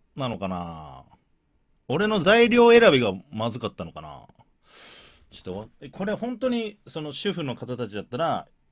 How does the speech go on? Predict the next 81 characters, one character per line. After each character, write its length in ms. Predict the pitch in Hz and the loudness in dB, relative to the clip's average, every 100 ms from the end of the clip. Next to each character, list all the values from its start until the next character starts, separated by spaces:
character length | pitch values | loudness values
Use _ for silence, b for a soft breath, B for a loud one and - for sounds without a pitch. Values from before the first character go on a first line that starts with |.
| _ _ _ _ | _ _ _ _
「い 60 | 107 | -10
や 120 | 107 | -8
い 40 | |
や、 80 | 95 | -10
そ 120 | - | -10
ん 60 | 135 | -8
な 80 | 139 | -8
に 80 | |
か 140 | 123 117 | -10 -10
か 60 | |
り 60 | 123 | -10
ま 60 | 120 | -10
せ 100 | 113 | -10
ん 60 | |
よ。 20 | |
だ 60 | 107 | -10
っ 40 | 104 | -8
て、 180 | 104 - - | -12 -14 -10
チ 80 | 160 | -8
ャ 80 | |
ー 40 | 156 | -6
ハ 120 | 143 | -6
ン 60 | 107 | -8
だ 80 | |
っ 40 | 92 | -10
て 220 | - 151 | -8 -8
自 120 | 101 | -8
分 140 | 110 139 | -10 -10
で 140 | 139 | -10
作 160 | - 131 | -12 -14
っ 20 | |
た 100 | 101 | -14
方 80 | 92 | -12
が 120 | 90 | -12
安 220 | 92 117 | -12 -12
い 60 | 87 | -12
で 80 | 82 | -16
す 120 | - | -20
し」 200 | - 92 | -18 -18
み 80 | 78 | -18
た 100 | 78 | -20
い 80 | 73 | -20
な 220 | 76 67 _ _ _ _ _ _ _ _ _ _ _ | -20 -20 _ _ _ _ _ _ _ _ _ _ _
感 200 | - 98 | -16 -14
じ 100 | 98 | -12
か 80 | 101 | -14
も。 80 | 95 | -6
で、 180 | 151 175 B - | -4 -4 B -4
あ 120 | 262 | -4
と、 220 | - 165 | -2 -4
二 220 | 104 175 | -2 -2
十 240 | 208 311 311 | 0 0 0
人 180 | 302 302 | 0 0
前 160 | 302 | 0
な 120 | 269 | 0
ん 40 | 226 | -6
て 80 | 202 | -8
一 60 | |
人 160 | - 262 | -4 -2
で 180 | 139 110 | -2 -4
食 140 | 117 | -6
べ 60 | 131 | -6
な 80 | 95 | -8
い 60 | |
か 100 | - | -10
ら、 220 | 76 71 _ _ _ _ _ _ _ _ _ _ | -18 -20 _ _ _ _ _ _ _ _ _ _
家 140 | 240 | -2
族 440 | 277 262 - 107 - _ _ | 0 -2 -4 -8 -10 _ _
の 140 | 127 101 127 | -12 -12 -14
量 340 | 127 139 104 | -6 -4 -4
じ 100 | - | -10
ゃ 40 | |
ん。 20 | - _ _ _ _ _ _ _ _ _ - | -20 _ _ _ _ _ _ _ _ _ -10
二、 160 | 135 | -10
三 260 | 185 277 285 | -2 0 0
人 160 | 269 262 | -2 -2
の 100 | 240 | -2
量 160 | 190 | -4
じ 100 | 104 | -6
ゃ 40 | |
ん。 40 | - | -12